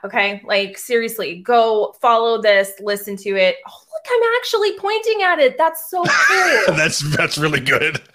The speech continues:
Speaker 1: That does
Speaker 2: actually.
Speaker 1: sound kinda cool. Like, I, no, I'm not gonna try that. But, um,
Speaker 2: Yeah.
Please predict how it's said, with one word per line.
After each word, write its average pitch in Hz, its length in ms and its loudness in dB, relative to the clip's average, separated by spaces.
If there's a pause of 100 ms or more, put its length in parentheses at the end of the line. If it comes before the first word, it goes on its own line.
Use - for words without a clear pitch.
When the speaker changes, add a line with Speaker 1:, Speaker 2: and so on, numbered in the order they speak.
(160)
Speaker 1:
That 453 120 2
does - 120 4
Speaker 2:
actually. 117 240 2
Speaker 1:
sound - 240 -2
kinda 370 220 -2
cool. 339 140 -6
Like, 302 140 -6
I, 311 160 -2 (160)
no, 196 220 -2
I'm 180 100 -2
not 170 140 -12
gonna 180 140 -18
try - 180 -12
that. - 240 -8
But, - 160 2
um, 226 160 4
Speaker 2:
Yeah. 208 100 -4